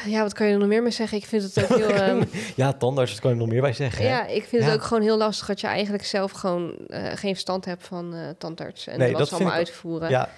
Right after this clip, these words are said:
Speaker 1: Dus
Speaker 2: Ja.
Speaker 1: in hoeverre kan je checken wat nodig is of echt nodig is? Weet je, dan zou je altijd een second opinion moeten aanvragen.
Speaker 2: Nou, ik vind het dus altijd lastig, omdat die tandartsen, zeker die tandarts waar jij zit, is een groot pand, veel personeel en dat soort dingen.
Speaker 1: Ja.
Speaker 2: Ik denk ook van, ja, als wij geen last hebben van onze tanden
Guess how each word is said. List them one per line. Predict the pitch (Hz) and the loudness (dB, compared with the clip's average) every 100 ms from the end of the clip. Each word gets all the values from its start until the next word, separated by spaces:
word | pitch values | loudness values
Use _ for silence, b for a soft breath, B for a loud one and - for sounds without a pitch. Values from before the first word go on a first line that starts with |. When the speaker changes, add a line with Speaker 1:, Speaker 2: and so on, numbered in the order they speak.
| B B B B | B B B B
Speaker 1:
Dus | 185 - - - | 0 0 -2 -4
Speaker 2:
Ja. | |
Speaker 1:
in | 180 190 | 0 2
hoeverre | 190 185 196 | 2 2 2
kan | 190 185 | 2 0
je | 180 | 0
checken | 180 180 175 180 | -2 -4 -2 -2
wat | 175 175 | -4 -2
nodig | 185 175 175 | 2 2 2
is | 180 170 | -2 -4
of | 170 | -6
echt | - 185 | -8 -2
nodig | 175 175 170 | -2 -2 -4
is? | 170 | -6
Weet | 165 170 | -4 -6
je, | 170 | -6
dan | 170 | -6
zou | 175 | -2
je | 175 | 2
altijd | 160 175 175 | 2 0 -4
een | |
second | - 185 185 | -4 -4 -4
opinion | 170 180 180 | -4 -2 -2
moeten | 180 170 - | -2 -4 -4
aanvragen. | 127 165 160 - 160 123 | -4 -4 -6 -6 -2 0
Speaker 2:
Nou, | 82 | -2
ik | 165 | -4
vind | |
het | 185 | -6
dus | 170 165 | -4 -2
altijd | 160 123 | -2 -2
lastig, | 156 160 135 | -4 -4 -10
omdat | 139 135 135 - | -6 -8 -8 -12
die | 127 123 - - | -10 -10 -12 -8
tandartsen, | 170 165 131 - 131 127 - - | -6 -4 -6 -6 -6 -6 -8 -10
zeker | - 175 143 | -4 -4 -4
die | 127 | -8
tandarts | 139 127 | -6 -4
waar | 117 | -2
jij | 120 147 | 0 -2
zit, | - - - | -4 -6 -6
is | - 110 | -14 -8
een | 123 | -8
groot | - 131 143 - | -2 0 0 0
pand, | 127 123 | -4 -4
veel | - 139 | -4 -4
personeel | - 120 - 113 120 | -2 -4 -4 -4 -2
en | 120 | -4
dat | 113 | -8
soort | 117 | -4
dingen. | 104 | -2
Speaker 1:
Ja. | - | 0
Speaker 2:
Ik | 131 | 0
denk | - | -2
ook | 139 - | -6 -4
van, | 131 | -2
ja, | 127 131 B B B | -2 -2 B B B
als | 120 | -4
wij | 113 180 | 0 0
geen | 170 131 117 110 - _ | 0 -2 -2 -4 -10 _
last | 143 143 | -8 -6
hebben | 123 107 | -6 -6
van | 113 | -6
onze | 104 110 | -8 -6
tanden | 160 131 101 | -6 -4 -6